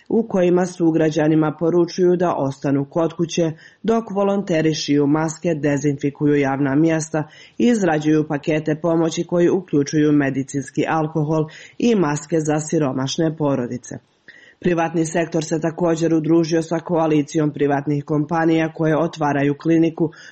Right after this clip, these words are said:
u glavnom gradu Teheranu i doniraju zaštitnu opremu opterećenim bolnicama koje se suočavaju sa nedostatkom materijala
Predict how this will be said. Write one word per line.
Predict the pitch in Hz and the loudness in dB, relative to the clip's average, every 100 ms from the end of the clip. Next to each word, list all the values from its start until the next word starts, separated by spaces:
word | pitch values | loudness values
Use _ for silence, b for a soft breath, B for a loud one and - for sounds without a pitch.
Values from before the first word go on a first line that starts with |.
| B | B
u | 220 | -2
glavnom | 196 151 143 143 | 0 0 0 0
gradu | 139 139 143 | 0 0 -2
Teheranu | 143 160 156 156 151 156 143 B B B | -2 0 0 0 0 0 -2 B B B
i | 170 202 | 0 2
doniraju | 190 190 160 147 147 | 2 2 2 2 0
zaštitnu | 143 151 147 - 151 165 147 | 0 -2 -2 -4 -4 -2 0
opremu | 156 147 156 151 156 | 0 -2 0 0 0
opterećenim | 151 - 143 143 156 147 147 | -2 -2 -2 0 0 0 0
bolnicama | 151 151 156 151 160 156 151 | 2 2 0 0 0 0 0
koje | 160 156 | 0 0
se | 156 156 | -2 -8
suočavaju | - 160 160 160 151 151 | -2 -2 0 -2 0 0
sa | 151 165 | 0 -2
nedostatkom | 156 147 151 135 131 - 139 | 0 0 -2 -4 -6 -2 -2
materijala | 139 151 143 151 156 156 151 | -2 -2 0 2 2 0 -2